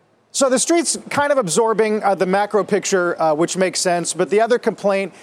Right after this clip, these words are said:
is a longer than anticipated transition to higher margin product. Uh, which of the two do you think is the more powerful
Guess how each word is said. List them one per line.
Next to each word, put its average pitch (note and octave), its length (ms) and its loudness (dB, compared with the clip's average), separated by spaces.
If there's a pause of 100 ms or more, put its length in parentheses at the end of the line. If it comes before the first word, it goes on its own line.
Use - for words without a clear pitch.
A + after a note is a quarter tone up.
(160)
is F#3+ 220 2
a F3+ 100 2
longer G3 480 0
than F3 140 0
anticipated F3 760 0
transition E3 640 0 (260)
to F3+ 100 0
higher F#3 440 0
margin D3+ 520 -2
product. D3 640 -2 (260)
Uh, F3+ 140 2
which G#3 260 0
of B3+ 100 2
the G#3 80 2
two A3+ 300 2
do G3 80 2
you F#3+ 60 2
think F#3 200 0
is F3 140 0
the F3+ 80 0
more E3+ 160 0
powerful E3+ 580 0